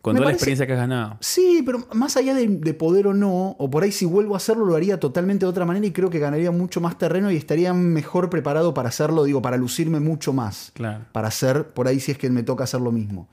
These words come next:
Speaker 1: Claro.
Speaker 2: Y si no, volvería para hacer algo distinto. Y ya que cuando uno va teniendo también una cierta edad es como que también te dan ganas de hacer algo distinto.
Speaker 1: Sí, estás
Speaker 2: ¿O no?
Speaker 1: cambiando, estás cambiando.
Speaker 2: Es
Speaker 1: Eh.
Speaker 2: como que, por ejemplo, volvería a, a, a hacer todo, no sé, por ahí,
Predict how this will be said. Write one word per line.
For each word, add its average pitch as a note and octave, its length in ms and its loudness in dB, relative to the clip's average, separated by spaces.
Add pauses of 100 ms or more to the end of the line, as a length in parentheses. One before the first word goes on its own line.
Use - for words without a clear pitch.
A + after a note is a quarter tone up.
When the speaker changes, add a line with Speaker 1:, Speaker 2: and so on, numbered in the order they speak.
(160)
Speaker 1:
Claro. B2 300 -12
Speaker 2:
Y C#3 100 -4
si E3 100 -4
no, G#3+ 100 2
volvería F3+ 300 0
para C3+ 80 0
hacer D#3+ 160 -2
algo E3 160 2
distinto. F3 720 -2 (640)
Y F3 100 -12
ya C4+ 120 -2
que D4 80 -10
cuando F#3 240 -2
uno A3 140 -2
va G#3+ 100 -4
teniendo G3+ 300 0
también F#3 200 -2
una F#3 120 0
cierta G3+ 300 -2
edad G#3 80 0
es A3 60 -6
como E3+ 160 -2
que B2+ 100 -2
también D#3+ 280 0
te C3+ 60 0
dan A#2+ 200 -2
ganas A#2+ 220 -4
de A2+ 80 -6
hacer A2+ 180 -6
algo G#2+ 140 -6
distinto. G#2 380 -8
Speaker 1:
Sí, F#3 80 -2 (320)
estás F#3 200 -10
Speaker 2:
¿O C#3+ 120 2
no? D3 80 2
Speaker 1:
cambiando, A#2+ 420 -2
estás E3 220 -6
cambiando. E3 440 -4 (280)
Speaker 2:
Es E3+ 80 -2
Speaker 1:
Eh. - 20 -6
Speaker 2:
como F3 220 0
que, D3 200 0 (520)
por F3+ 140 0
ejemplo, C#3+ 360 0
volvería F3 640 0
a, - 20 -6
a, B2 800 -4
a B2 40 -6
hacer E3+ 300 0 (440)
todo, F3 260 2 (240)
no G3 160 -8
sé, E3 580 0
por F3+ 120 0
ahí, A#3+ 260 -4